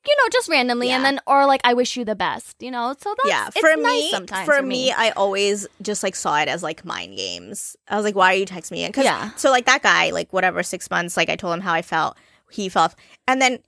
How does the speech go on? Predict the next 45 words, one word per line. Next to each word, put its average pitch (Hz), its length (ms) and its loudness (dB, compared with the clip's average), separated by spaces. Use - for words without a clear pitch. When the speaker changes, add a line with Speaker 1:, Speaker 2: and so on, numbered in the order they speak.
Speaker 2:
he 302 220 -2
still 359 240 2
would, 466 100 4
like, 587 160 2
randomly 226 380 2
pop 202 240 0
up 269 120 2
on 339 140 -2
Snapchat - 500 -4
and 190 120 -8
whatever. 175 280 4
And 254 160 4
then 294 120 4
at 302 80 -2
some 349 180 0
point, 226 400 -2
at 208 160 -2
this 247 160 0
point, 226 260 2
I 190 60 6
was 196 160 2
already 175 640 2
dating 175 280 -4
somebody 262 300 0
else. 147 400 0
And 226 220 2
he, 233 400 -4
like, 240 200 0
popped 294 300 0
up 370 140 4
and 262 100 0
was 254 80 -2
like, 247 100 0
"Hey, 403 200 0
like, 349 80 4
do 254 80 -6
you 247 40 -4
wanna 240 160 0
come 247 120 -8
over 269 280 4
or 254 40 4
whatever?" 240 280 4
And 233 120 2
I'm 226 80 0
like, 220 140 -2